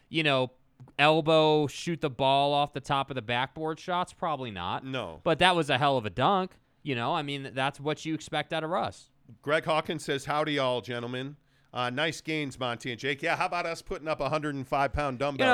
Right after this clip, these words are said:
Speaker 1: know, I
Speaker 2: yesterday?
Speaker 1: just, I just roll into the gym, I, uh, do my thing, and I leave.
Speaker 2: Yesterday at the gym was crazy because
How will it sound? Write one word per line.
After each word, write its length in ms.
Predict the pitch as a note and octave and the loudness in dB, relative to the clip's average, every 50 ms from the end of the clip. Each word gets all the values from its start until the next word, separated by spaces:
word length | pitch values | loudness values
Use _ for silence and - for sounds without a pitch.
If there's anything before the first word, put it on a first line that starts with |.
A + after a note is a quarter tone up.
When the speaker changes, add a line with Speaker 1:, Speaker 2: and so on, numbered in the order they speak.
| A#3+ A#3 | 6 6
Speaker 1:
know, 60 | A#3 A#3+ | 6 6
I 60 | B3 | 4
Speaker 2:
yesterday? 160 | B3+ A#3+ B3+ | 4 4 0
Speaker 1:
just, 140 | A3 - - B3 | -2 0 2 2
I 120 | B3 B3 | 2 2
just 320 | A3 A#3 A3+ - - - | 2 0 -2 -6 -6 -4
roll 280 | A3 A3 A3 G#3+ G#3+ G#3 | 0 2 2 4 4 2
into 160 | G3+ G3 F#3+ | 0 -2 -4
the 80 | F3+ E3+ | -6 -6
gym, 500 | D#3+ - F#3 F#3 F3 E3+ E3+ E3 E3 E3 | -4 -4 -4 -4 -4 -4 -6 -6 -4 -2
I, 380 | D#3+ D#3+ D#3+ D#3 D#3 D#3 D3+ D3+ | -2 -2 0 -2 -2 -2 -2 -2
uh, 140 | D3 D3 C#3+ | -2 -2 -2
do 180 | C#3 D#3 D#3+ | -4 -4 -4
my 180 | D3+ D3+ C#3+ C#3 | -2 -2 -2 -2
thing, 380 | - - C#3 D3 D3 C#3 C3+ | -2 -4 -6 -4 -4 -6 -6
and 100 | C3+ B2+ | -6 -4
I 260 | B2+ B2+ B2 B2 A#2+ A#2 | -4 -2 -2 -2 -2 -2
leave. 160 | A#2 A2+ G#2 | -2 0 4
Speaker 2:
Yesterday 500 | G3 A3+ C#4+ - - D#4+ D#4+ D4+ C#4+ C4 | 4 4 4 2 0 -2 -2 0 0 2
at 100 | A#3+ - | 2 2
the 80 | - G3 | 0 -2
gym 280 | C3 - - E3+ F3 | -2 -2 -2 -2 -2
was 160 | F3 D#3+ - - | -2 -4 -6 -4
crazy 420 | - E3 D#3 D#3 D3 - B2+ C#3 | -2 -2 -2 0 -2 -4 -6 -8
because 920 | A2+ B2 A#2+ - - - - G3 E3 A#2+ G2 E2+ E2+ F2+ - - - - | -8 -8 -12 -12 -8 -2 0 2 2 2 0 -2 -6 -12 -14 -16 -18 -20